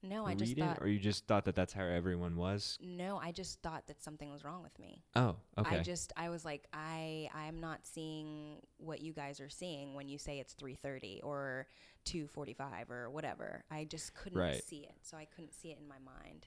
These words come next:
Speaker 2: Oh, man.
Speaker 1: Um, yeah.
Speaker 2: I kinda had a, not, not exactly the same experience, but a similar experience with, uh, eyes. Like, I've, I
Speaker 1: Mm.
Speaker 2: wear glasses.
Speaker 1: Mm-hmm, mm-hmm.
Speaker 2: And, um,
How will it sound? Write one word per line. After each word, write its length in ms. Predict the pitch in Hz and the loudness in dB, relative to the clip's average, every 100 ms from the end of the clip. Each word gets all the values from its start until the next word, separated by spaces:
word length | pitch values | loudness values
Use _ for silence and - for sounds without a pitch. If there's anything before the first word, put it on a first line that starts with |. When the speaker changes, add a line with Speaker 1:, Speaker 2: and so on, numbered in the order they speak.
| - | 0
Speaker 2:
Oh, 220 | - 117 65 | 4 4 6
man. 220 | 92 82 | 6 6
Speaker 1:
Um, 220 | 165 151 139 | 2 -2 0
yeah. 200 | 160 147 - - - _ - - - | 0 0 -4 -12 -18 _ -20 -20 2
Speaker 2:
I 120 | 101 | 4
kinda 320 | 110 131 135 | 6 8 10
had 320 | 117 110 101 92 | 10 10 8 6
a, 360 | 82 82 82 82 | 4 6 4 6
not, 300 | 110 120 - - _ _ _ _ - - _ _ | 8 8 6 -4 _ _ _ _ -20 -20 _ _
not 280 | 113 123 123 - - | 4 6 6 2 -4
exactly 500 | 98 92 92 98 107 | 0 8 8 10 8
the 120 | 101 98 | 8 8
same 200 | 101 98 | 6 4
experience, 460 | 98 110 101 98 | 4 6 6 6
but 140 | - 85 | 4 4
a 40 | |
similar 420 | - - 92 95 | 4 4 8 8
experience 580 | 92 - 92 90 87 - | 6 4 6 8 6 4
with, 380 | 82 80 80 76 - - | 4 6 6 2 -2 -2
uh, 300 | 80 71 - - | 0 0 -2 -2
eyes. 500 | 76 101 131 - - - | -2 0 0 -2 -6 -4
Like, 140 | 190 | 2
I've, 220 | 170 160 - | 4 4 2
I 140 | - 87 | 4 6
Speaker 1:
Mm. 60 | |
Speaker 2:
wear 120 | 85 85 | 8 6
glasses. 640 | 69 73 185 101 98 202 | 4 0 2 0 0 -4
Speaker 1:
Mm-hmm, 80 | - 180 | -8 -8
mm-hmm. 480 | 180 190 - - - | -8 -10 -14 -18 -2
Speaker 2:
And, 680 | - - 202 196 95 - - | 2 4 6 4 2 0 4
um, 680 | 95 95 92 92 87 85 | 8 10 10 10 8 6